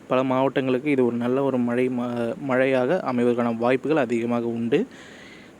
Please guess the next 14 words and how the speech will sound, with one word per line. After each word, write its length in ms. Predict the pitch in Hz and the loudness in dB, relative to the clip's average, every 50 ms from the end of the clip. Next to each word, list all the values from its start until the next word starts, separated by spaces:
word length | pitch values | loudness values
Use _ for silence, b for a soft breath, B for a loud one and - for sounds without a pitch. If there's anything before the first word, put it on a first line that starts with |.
| - - | -6 -2
இந்த 160 | 151 165 185 | 2 2 4
நேரத்துல 300 | 175 175 175 165 - 160 | 4 4 2 0 0 0
அடுத்த 360 | 175 156 131 135 151 - 170 | 0 2 0 0 0 2 4
இருபத்தி 300 | 156 147 147 147 143 143 | 4 6 6 4 2 2
நான்கு 240 | 139 131 131 123 123 | -2 -2 -2 -2 0
மணி 160 | 123 123 123 | 0 2 2
நேரத்துல 600 | 120 120 120 123 123 127 - - 139 170 180 - | 2 2 2 0 0 -2 -2 0 0 0 0 0
நம்ம 240 | 143 143 127 120 120 | -4 -4 -2 0 0
வந்து 260 | 120 127 123 123 117 | 2 2 2 2 2
தென்மேற்கு 440 | - 131 131 143 156 156 - - - | 2 2 2 2 2 2 2 0 -2
பருவமழை 520 | - 139 127 127 127 120 123 120 131 139 135 - | 0 0 2 2 2 2 4 2 2 0 2 0
தொ-, 140 | 127 120 - | 0 0 2
தொடங்க 300 | - 123 123 127 131 127 | 0 0 0 2 2 2
இருக்கு. 320 | 120 120 110 - - 113 | 2 0 0 -2 -6 -6